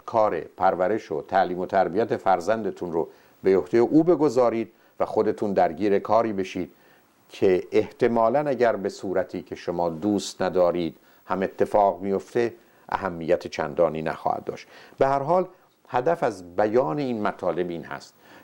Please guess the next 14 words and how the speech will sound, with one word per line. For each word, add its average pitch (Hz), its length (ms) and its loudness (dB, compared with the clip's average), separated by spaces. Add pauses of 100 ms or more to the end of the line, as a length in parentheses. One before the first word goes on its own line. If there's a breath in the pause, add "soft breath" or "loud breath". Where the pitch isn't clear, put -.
(100 loud breath)
که 143 100 -2
من 139 240 0
و 160 60 -2
شما 120 320 0
مطمئن 101 580 -2
باشیم - 380 -8 (360 loud breath)
در 104 140 2
زمانی 117 500 0
که - 160 -4
نیستیم، 120 720 -2 (420 soft breath)
فرزند 120 420 0
من 95 200 -4
و 85 60 -4
شما 92 640 -2